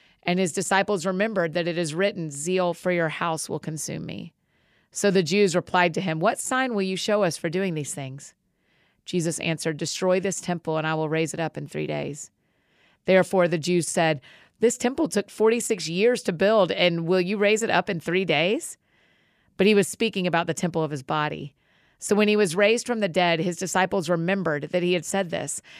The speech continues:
and they believed the scripture and the statement Jesus had made. While he was in Jerusalem during the Passover festival,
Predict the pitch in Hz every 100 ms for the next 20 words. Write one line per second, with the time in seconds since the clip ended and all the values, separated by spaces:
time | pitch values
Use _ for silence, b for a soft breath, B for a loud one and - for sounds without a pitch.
0 | B - 190 185 190 196 214 180 196 -
1 | 113 - - 165 160 156 - 180 - 151
2 | 160 160 151 - 147 135 156 160 _ _
3 | _ _ _ _ _ - 170 165 202 180
4 | 185 175 180 185 202 180 165 165 165 170
5 | 147 180 190 180 160 - 160 - 151 165